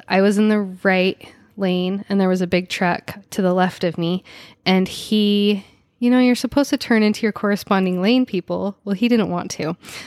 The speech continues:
So he literally w-, like, almost hit me. And, like, I, I saw him, like, I watched it happen, and I just kind of, like, got out of the way, but he didn't even see me.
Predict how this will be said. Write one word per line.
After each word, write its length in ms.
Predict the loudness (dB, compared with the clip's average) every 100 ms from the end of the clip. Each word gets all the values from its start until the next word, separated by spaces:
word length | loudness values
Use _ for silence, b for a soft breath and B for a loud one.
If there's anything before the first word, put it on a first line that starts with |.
| B
So 320 | -2 2 2
he 600 | -2 -6 -2 0 2 0
literally 580 | 0 0 2 2 2 2
w-, 180 | 0 0
like, 220 | -2 -2
almost 280 | -4 -6 -8
hit 120 | -8
me. 300 | -4 -4 -4 _ b b b b b _ _
And, 680 | -2 0 2 0 0 -2 -6 -4
like, 200 | -2 2
I, 240 | 0 0 -6 _ -4
I 120 | -4 -2
saw 320 | 0 2 4
him, 300 | 4 4 4
like, 200 | 2 0
I 100 | -2
watched 360 | 0 0 0 -2
it 80 | -2
happen, 680 | 0 0 0 0 0 -2 -6 b b b b -6
and 120 | 0
I 120 | 2
just 180 | 2 -2
kind 180 | -4 -4
of, 220 | -4 -4
like, 220 | -6 -6 -10 _
got 220 | -4 0
out 160 | 2 2
of 80 | 0
the 100 | -2
way, 480 | -4 -4 0 0 -2 _
but 80 | -6
he 180 | -2 2
didn't 140 | 4 4
even 260 | 4 0
see 320 | -4 -4 0
me. 280 | 0 -2 -6